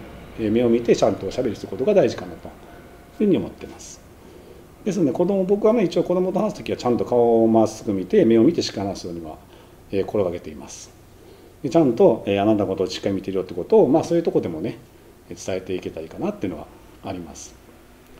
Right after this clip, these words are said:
で、えー、二番目に大事にしてるのは、やっぱスキンシップですね。で、やっぱりあの、まあ、あの、スキンシップってすごく大事なことだと思いますし、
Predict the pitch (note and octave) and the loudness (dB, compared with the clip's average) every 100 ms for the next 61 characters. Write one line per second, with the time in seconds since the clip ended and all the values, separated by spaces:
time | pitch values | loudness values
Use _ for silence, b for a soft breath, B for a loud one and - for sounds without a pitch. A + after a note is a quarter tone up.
0 | B B B B B - F#3 D#3 D#3 F#3+ | B B B B B 0 0 2 2 4
1 | B3 B3 A#3+ A3+ - D#3+ A2+ G3 G#2+ - | 4 4 4 2 2 -2 2 2 0 -4
2 | - A2 - D#3 D3 G3+ - - - D3+ | -8 -8 2 4 4 0 -8 -12 -6 -2
3 | G3 - - - - B B B B B | -2 -4 -20 -20 -20 B B B B B
4 | B B - - A#3 - C#4+ G3+ B2+ A2+ | B B -18 0 0 2 2 4 4 4
5 | G#2+ C3 G#3 - - A#2+ A2+ G#2+ G2+ - | 4 2 0 -2 -10 -4 -2 -2 -4 0
6 | D3+ D3 A2+ A#2+ C3 A#2+ A#2 C3 C3+ C#3+ | 0 0 -4 -6 -4 0 2 2 0 -2
7 | A2 F#2 F#2 E2+ F2 - - F3+ A2 | -4 -4 -6 -8 -8 -10 -2 0 0